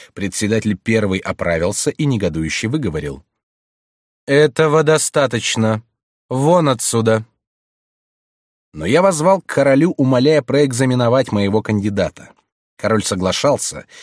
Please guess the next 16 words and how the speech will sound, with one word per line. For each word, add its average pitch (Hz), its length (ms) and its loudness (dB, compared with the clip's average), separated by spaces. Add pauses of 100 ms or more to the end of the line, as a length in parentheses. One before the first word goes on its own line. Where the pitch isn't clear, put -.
(180)
но 95 120 -4
члены 143 340 2
комиссии, 131 640 0
все 131 360 -2
особы 107 540 -2
знатного 95 480 -2
происхождения, 107 960 -4 (260)
молили 143 400 2
короля 135 400 2
избавить 120 680 0
их 123 120 -4
от 98 120 -4
унижения 104 600 0
экзаменовать 107 680 -2
сына 85 340 -4
ткача. - 560 -6